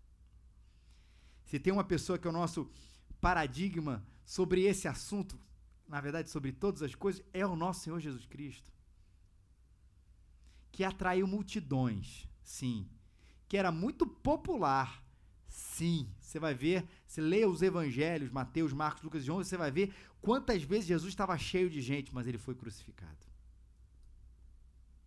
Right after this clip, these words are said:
Porque a opção de Jesus, que é a nossa opção, é pela fidelidade a tudo que ele ensina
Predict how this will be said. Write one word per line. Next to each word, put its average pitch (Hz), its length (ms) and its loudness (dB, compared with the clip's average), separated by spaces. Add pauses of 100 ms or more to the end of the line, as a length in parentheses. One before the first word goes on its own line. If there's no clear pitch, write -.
(1600)
Porque 139 220 0
a 156 60 4
opção 185 420 0
de 151 100 -6
Jesus, 131 640 -2 (540)
que 135 160 -6
é - 20 -2
a 131 80 0
nossa 135 280 0
opção, 135 520 -6 (1080)
é 123 80 -4
pela 139 260 0
fidelidade 120 1040 -4 (420)
a 131 140 -6
tudo 135 320 -8
que 143 100 -8
ele 127 120 0
ensina 123 540 -4